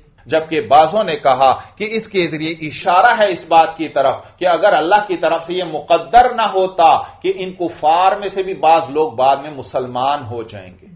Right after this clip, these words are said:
तो अगर अल्लाह की तरफ से यह फैसला ना हो चुका होता, तो इस बात की वजह से तुम्हें सख्त सजा मिलती। फिर आगे अल्लाह फरमाते हैं,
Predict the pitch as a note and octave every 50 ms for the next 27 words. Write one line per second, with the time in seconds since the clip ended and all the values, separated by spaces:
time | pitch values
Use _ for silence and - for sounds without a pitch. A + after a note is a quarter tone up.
0 | - - - _ _ _ _ - D3 D3 D3 C#3 - C#3 C3+ D3 E3+ D3 B2+ C3+
1 | D3+ G3+ G#3 G3+ F#3+ F3+ - E3 D#3+ D#3 D3+ - E3 D#3 D#3 D3+ - - D3+ C#3
2 | C3+ - - E3 D#3 D3 C3 D#3+ A3 A#3 A3 A3 G#3 G#3+ G#3+ F#3+ - G#3 F#3+ F3+
3 | F3+ F3+ E3+ F3 - D#3+ C#3 A#2 - - - - D#3+ D#3+ - D#3 C#3 G2 F#2 A2+
4 | C3+ D3 D3 C#3+ - C#3 B2+ B2+ B2 C3 - - D#3 D3 - C#3 B2 B2+ C#3 C3+
5 | - - F#3+ F#3+ - - - - C#3 B2 A#2+ A2 A#2+ C3 C3 A#2+ A2 A2 A2 G#2+
6 | G2+ G2 G2+ - A#2 A2 G#2+ F#2+ - - - - - - G#3 A3+ A3+ G#3+ G3 F#3+
7 | F#3 G3 F#3 F3 F3 F3 E3 - F3 E3 D#3+ D3+ D3 C#3+ C#3+ - D#3 D#3 C#3+ D3
8 | D3+ C#3 - - -